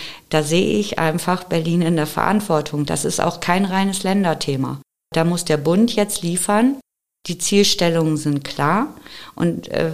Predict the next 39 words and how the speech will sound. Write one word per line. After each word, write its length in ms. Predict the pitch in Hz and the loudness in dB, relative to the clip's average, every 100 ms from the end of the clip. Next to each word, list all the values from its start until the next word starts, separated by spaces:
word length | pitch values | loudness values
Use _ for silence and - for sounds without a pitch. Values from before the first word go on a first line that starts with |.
| 156 | -2
wenn 380 | 170 185 208 202 | 0 2 2 2
man 320 | 170 170 170 | 2 2 0
so 160 | 147 180 | -2 0
und 140 | 185 | 0
so 120 | 180 | 0
viel, 500 | 165 - 175 165 165 | -4 -2 2 4 4
ähm, 440 | 160 156 160 156 156 - - - - | 2 0 0 0 -2 -8 -18 -20 -2
Offshore-Wind 840 | 175 175 - 175 165 180 185 185 160 | 0 2 4 4 4 4 2 2 0
halt 320 | 160 156 - | 0 0 2
haben 280 | 170 185 185 | 2 4 2
möchte 460 | 190 196 - 196 | 2 0 2 2
und 260 | 190 165 165 | 2 0 -2
grünen 320 | 170 175 160 | 0 0 0
Wasserstoff 640 | 175 - 190 - 180 - | 0 0 -2 -2 -4 0
haben 300 | 165 180 185 | 2 4 2
möchte, 400 | 180 185 - 190 | 2 0 0 -2
dann 180 | 180 165 | 0 0
muss 160 | 175 - | -2 -2
man 140 | 185 | -2
eben 280 | - 175 170 | 0 2 0
auch 180 | 170 151 | -2 -4
eine 100 | 160 | -2
Möglichkeit 600 | 165 170 190 - 170 - | -4 -4 -8 -4 -2 0
schaffen, 380 | 170 175 185 - _ _ _ | 0 0 -4 -6 _ _ _
dass 160 | 175 - | -4 2
der 100 | 196 | 4
irgendwo 340 | 202 208 202 | 6 4 4
ankommen 560 | 156 175 190 196 196 208 | 2 2 2 2 4 2
kann. 360 | - 214 247 269 - _ _ _ _ _ | 2 2 2 0 -8 _ _ _ _ _
Und, 360 | - 185 180 180 | 0 2 2 2
äh, 640 | 175 175 170 170 67 - | 2 4 2 2 0 0
vielleicht 560 | 175 - 190 170 175 180 | -2 -2 0 4 2 2
sollte 240 | 196 196 | 0 2
man 180 | 185 180 | 2 2
dann 200 | 175 180 | 2 2
auch 160 | 185 185 | 2 0
überlegen, 560 | 180 185 185 185 190 | 0 0 2 2 2
dass 200 | 180 180 | 0 -2
die 260 | - 180 175 | -2 -2 -4